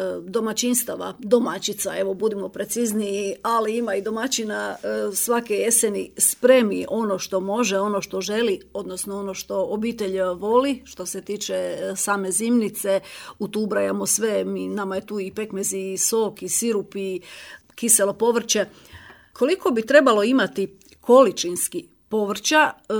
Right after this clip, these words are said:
da bi to, evo, imalo smisla donijeti u razvojni centar i zatražiti vašu stručnu pomoć, e,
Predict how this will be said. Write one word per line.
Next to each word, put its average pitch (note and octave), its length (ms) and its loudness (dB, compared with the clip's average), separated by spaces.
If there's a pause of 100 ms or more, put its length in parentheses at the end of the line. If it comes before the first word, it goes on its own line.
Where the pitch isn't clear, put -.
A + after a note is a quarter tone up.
da G3+ 200 -2
bi G3+ 100 -4
to, A#3+ 300 2
evo, G#3+ 280 0
imalo A3+ 300 2
smisla A3+ 380 0
donijeti G#3 380 -2
u F#3+ 80 0
razvojni G3 440 -2
centar A3+ 460 0
i G#3 40 -2
zatražiti G#3 640 -2
vašu G3 300 -4
stručnu G#3+ 500 -2
pomoć, F#3 500 -4
e, F3+ 60 -6